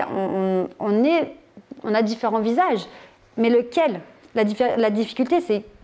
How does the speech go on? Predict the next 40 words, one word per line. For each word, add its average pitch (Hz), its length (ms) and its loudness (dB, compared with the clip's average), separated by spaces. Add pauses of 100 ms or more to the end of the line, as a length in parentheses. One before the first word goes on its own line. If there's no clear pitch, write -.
(120)
quel 302 220 2
visage 233 360 2
est 262 60 0
vraiment 214 260 2
le 208 80 2
mien ? 277 320 2
Comment 247 220 0
je 247 80 -6
sais - 140 -4
que 269 40 -6
je - 40 -14
suis 208 80 -4
authentique ? - 460 -8 (1300)
C'est - 160 -2
pas 359 160 2
une, 311 300 -2
une, 247 180 2
une 220 260 2
question 262 300 0
facile. 247 480 2 (140)
Et 233 220 0 (100)
là 302 160 4
encore, 285 220 2
je 226 80 -6
me 196 40 -4
suis 196 100 -4
dit, 285 40 4
mais 233 220 0
comment 285 580 2
on 220 100 0
pourrait 240 380 2
faire 185 320 2 (240)
pour 240 400 0 (140)
savoir 233 400 0
à 233 40 -2
quel 214 160 -2
moment 208 320 0
on 208 100 -4
est 202 60 0
authentique ? - 540 -12